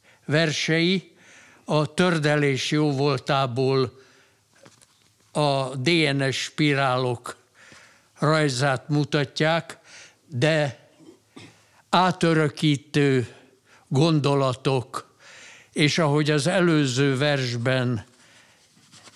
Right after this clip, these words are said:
írja, nem szavak, képek ezek a kis remek művek.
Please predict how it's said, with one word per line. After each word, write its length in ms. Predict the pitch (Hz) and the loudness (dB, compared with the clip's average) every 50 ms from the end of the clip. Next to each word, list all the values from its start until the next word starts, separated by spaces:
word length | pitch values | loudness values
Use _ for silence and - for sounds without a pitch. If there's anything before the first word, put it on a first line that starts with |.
| _ - | _ -4
írja, 680 | - 156 151 156 147 147 151 156 156 160 143 - - - _ _ _ _ _ _ _ _ _ _ _ _ _ _ | 0 2 2 4 2 2 2 2 0 0 -2 -4 -8 -20 _ _ _ _ _ _ _ _ _ _ _ _ _ _
nem 300 | - 185 156 165 165 160 | 2 4 4 4 4 2
szavak, 760 | - - - - 160 160 151 156 170 180 180 180 - - - - - _ _ - - _ _ | 0 0 0 0 2 2 2 2 2 2 0 -2 -6 -12 -14 -14 -18 _ _ -20 -20 _ _
képek 760 | - - 185 180 175 156 - - - 135 120 107 - - - - | 0 2 4 4 4 2 0 0 0 0 0 -2 -4 -8 -12 -6
ezek 520 | - 165 131 127 113 127 123 113 - - | -2 0 0 0 0 -2 -2 -2 -2 -4
a 160 | 135 123 110 | -4 -4 -4
kis 460 | - - 139 131 113 - - - - - _ _ _ _ _ _ _ _ _ _ _ _ _ _ _ _ _ _ _ _ _ _ _ _ _ _ _ _ _ _ _ _ _ _ _ _ _ _ _ - - - - - - - - - - - - _ _ _ _ _ _ _ _ _ _ _ _ _ | -2 -2 -2 -2 -2 -2 -6 -6 -8 -12 _ _ _ _ _ _ _ _ _ _ _ _ _ _ _ _ _ _ _ _ _ _ _ _ _ _ _ _ _ _ _ _ _ _ _ _ _ _ _ -20 -20 -20 -20 -20 -20 -20 -20 -20 -20 -20 -20 _ _ _ _ _ _ _ _ _ _ _ _ _
remek 560 | - - 139 139 131 120 117 117 113 - - | -2 0 0 2 2 0 0 -2 -2 -4 -4
művek. 580 | 131 113 117 110 104 113 107 95 - - - | -2 0 0 0 0 0 -2 -4 -6 -12 -20